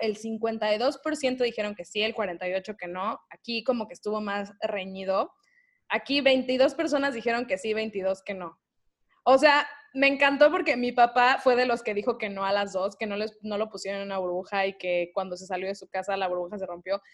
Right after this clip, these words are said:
Y ahí lo puedo entender porque, pues, mi papá tuvo que trabajar muy chavito y como todo eso y no, no había dinero. O sea, como creció en la cadencia. Entonces,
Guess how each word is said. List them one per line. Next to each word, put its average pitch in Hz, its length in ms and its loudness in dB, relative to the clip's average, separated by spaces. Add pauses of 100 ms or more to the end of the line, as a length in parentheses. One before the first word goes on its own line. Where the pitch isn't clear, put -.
(140)
Y 262 80 0
ahí 311 240 6
lo 381 180 4
puedo 339 200 6
entender 240 480 2
porque, 247 260 -4
pues, 190 140 -14
mi 202 100 -8
papá 202 260 -8
tuvo 208 200 -8
que 196 80 -12
trabajar 175 560 -6
muy 185 260 -8
chavito 175 560 -2
y 170 100 -4
como 175 240 -10
todo 180 220 -2
eso 175 460 0
y - 100 -10
no, 180 380 -10
no 185 100 -14
había 180 180 -4
dinero. 180 460 -6
O - 40 -8
sea, - 180 -14
como 202 320 -6
creció 233 380 0
en 269 100 4
la 262 120 2
cadencia. 196 680 -8
Entonces, 185 540 -8